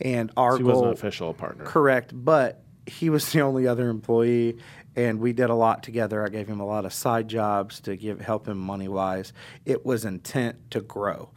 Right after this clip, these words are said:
Speaker 1: He was working on the website, all those things, and, uh, the mis-, it, may I ask, may I share the mistake that I made?
Speaker 2: Yeah, go for it.
Speaker 1: I shared my income.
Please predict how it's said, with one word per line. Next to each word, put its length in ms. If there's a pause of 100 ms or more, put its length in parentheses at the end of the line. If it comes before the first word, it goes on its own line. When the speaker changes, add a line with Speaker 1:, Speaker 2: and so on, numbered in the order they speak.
(200)
Speaker 1:
He 160
was 160
working 300
on 160
the 60
website, 760
all 160
those 260
things, 460
and, 380
uh, 340 (1600)
the 200
mis-, 360 (240)
it, 220
may 160
I 160
ask, 380
may 120
I 120
share 340
the 100
mistake 500
that 120
I 120
made? 380 (200)
Speaker 2:
Yeah, 100
go 140
for 60
it. 140
Speaker 1:
I 160
shared 540
my 200
income. 640